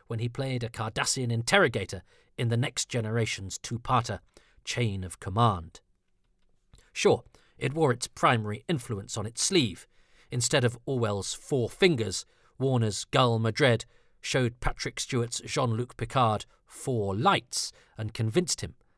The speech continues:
that there were five. Derivative, perhaps, but who cares when you have two mighty British actors in popular and high-quality American science fiction being effortlessly brilliant to a mass audience?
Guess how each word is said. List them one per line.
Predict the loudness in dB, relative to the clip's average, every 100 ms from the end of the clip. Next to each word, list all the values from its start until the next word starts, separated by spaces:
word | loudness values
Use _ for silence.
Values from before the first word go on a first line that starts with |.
| _ -10
that | -6
there | -6 -6
were | -10
five. | -10 2 4 4 0 -14 -20 _ _ _ _ _ _ -2
Derivative, | 2 2 2 0 -4 -2
perhaps, | 0 2 0 -4 -6 -8 -20 -14
but | -10
who | -6 -4
cares | 4 4 4 -2 -10 _ -10
when | -8
you | -6
have | -8 -6
two | -4 -4 -6 _ _
mighty | -2 -2 -2 -4 -8
British | -8 -6 -4 0
actors | 0 0 -2 -2 -4 -14 -10
in | -8
popular | -2 -4 -2 -6 -8 _ -12
and | -6
high-quality | -4 -4 -2 0 0 -2 -6
American | 0 0 0 -4
science | -2 0 0 0
fiction | -4 -2 -4 -6 -18 _ -4
being | -2 -2 -4
effortlessly | -8 -6 -8 -8 -8
brilliant | 2 2 2 -2 -18 _ _ -4
to | -2
a | 0
mass | -2 -4 0
audience? | 0 0 -4 -10 -14